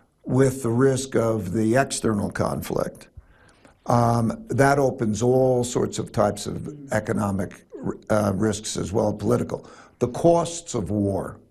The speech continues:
The United States being overextended in some places, um, and how that works out. Spreading of war in the Middle East,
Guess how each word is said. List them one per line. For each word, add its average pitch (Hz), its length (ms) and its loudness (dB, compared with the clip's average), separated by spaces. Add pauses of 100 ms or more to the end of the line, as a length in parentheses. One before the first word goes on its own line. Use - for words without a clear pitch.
(440)
The 127 80 2
United 131 400 4
States 120 340 -2
being 117 220 0
overextended 110 760 0
in 104 140 0
some 107 260 0
places, - 680 -4 (440)
um, 113 600 2
and 117 200 2
how 113 220 2
that 110 240 0
works 110 280 -2
out. - 320 -2 (280)
Spreading 143 640 2
of 98 200 -2
war 120 460 2
in 113 220 -2
the 110 60 2
Middle 110 300 2
East, 104 400 -2